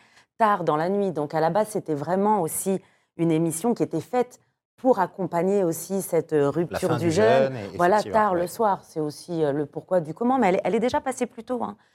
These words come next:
Speaker 2: Ouais.
Speaker 1: Cette émission, euh, moi je sais que
Speaker 2: Vingt-deux heures trente, après,
Speaker 1: Ouais.
Speaker 2: après le premier programme,
Speaker 1: Bon,
Speaker 2: ouais,
Speaker 1: voilà,
Speaker 2: c'est
Speaker 1: en
Speaker 2: ça.
Speaker 1: deuxième
Speaker 2: Ouais.
Speaker 1: partie de soirée, voilà.
Speaker 2: Bon, en tout cas, elle sera multi-rediffusée, hein, bien sûr, vous pourrez la voir, euh, partout. Je voudrais aussi qu'on parle, euh, d'autre chose, parce qu'en plus de la nuit du Ramadan, vous présentez aussi, euh, la météo.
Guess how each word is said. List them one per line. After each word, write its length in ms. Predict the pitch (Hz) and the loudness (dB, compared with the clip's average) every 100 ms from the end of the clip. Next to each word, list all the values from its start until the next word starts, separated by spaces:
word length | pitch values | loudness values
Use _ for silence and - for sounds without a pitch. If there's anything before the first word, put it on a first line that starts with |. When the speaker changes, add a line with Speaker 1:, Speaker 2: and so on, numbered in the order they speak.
| - | 0
Speaker 2:
Ouais. 100 | 160 | 2
Speaker 1:
Cette 180 | 214 202 | 2 0
émission, 560 | 208 208 - 220 214 | 0 -2 -4 -2 0
euh, 40 | 180 | 0
moi 140 | 190 | -2
je 80 | 160 | -6
sais 120 | 185 | -8
que 80 | 185 | -4
Speaker 2:
Vingt-deux 340 | 185 117 113 | 0 0 0
heures 140 | 120 - | -2 -2
trente, 280 | 139 139 | -6 -6
après, 140 | 131 202 | -2 2
Speaker 1:
Ouais. 200 | 226 226 | 4 4
Speaker 2:
après 260 | 127 - | 2 0
le 60 | 151 | -2
premier 180 | - 131 | -2 -10
programme, 300 | - 143 156 | -8 0 2
Speaker 1:
Bon, 40 | |
Speaker 2:
ouais, 20 | 220 | 4
Speaker 1:
voilà, 180 | 226 220 | 2 2
Speaker 2:
c'est 80 | 220 | 0
Speaker 1:
en 80 | 208 | 0
Speaker 2:
ça. 40 | |
Speaker 1:
deuxième 260 | 208 202 214 | 0 0 -2
Speaker 2:
Ouais. 20 | |
Speaker 1:
partie 260 | 208 - | -4 -6
de 60 | - | -8
soirée, 320 | 202 190 190 | -4 -2 -4
voilà. 300 | 175 170 165 _ 175 170 _ | -6 -10 -14 _ -14 -14 _
Speaker 2:
Bon, 100 | - | -10
en 40 | 95 | -10
tout 100 | - | -4
cas, 120 | 147 | 0
elle 100 | 135 | 0
sera 260 | 110 117 120 | 0 -2 0
multi-rediffusée, 800 | 131 156 - 151 135 127 139 135 | -2 -2 0 0 -2 -6 -4 -2
hein, 80 | 113 | -2
bien 120 | 110 | -4
sûr, 180 | - 104 | -4 -4
vous 100 | 104 | -4
pourrez 260 | 113 110 | 0 2
la 120 | 107 | 2
voir, 240 | 101 117 101 | 2 0 0
euh, 100 | 92 | -2
partout. 300 | 123 - 226 - - | -4 -4 -8 -8 -2
Je 60 | |
voudrais 160 | 156 233 | 2 4
aussi 180 | 226 254 | 2 -4
qu'on 140 | 214 | 0
parle, 260 | 214 196 156 | 2 2 2
euh, 220 | 127 123 117 | 4 4 2
d'autre 240 | 143 185 | -4 -4
chose, 140 | 185 | -6
parce 100 | 240 | -6
qu'en 100 | - | -8
plus 180 | 131 180 | -6 -4
de 60 | 135 | -2
la 80 | 127 | -2
nuit 140 | 139 | 0
du 60 | 117 | -2
Ramadan, 300 | 107 123 180 | -2 -4 -6
vous 100 | 123 | -8
présentez 360 | - 110 107 | -8 -10 -8
aussi, 260 | 110 - 147 92 | -8 -6 -6 -4
euh, 120 | 92 | 0
la 120 | 98 | 2
météo. 380 | 110 110 160 | 0 2 4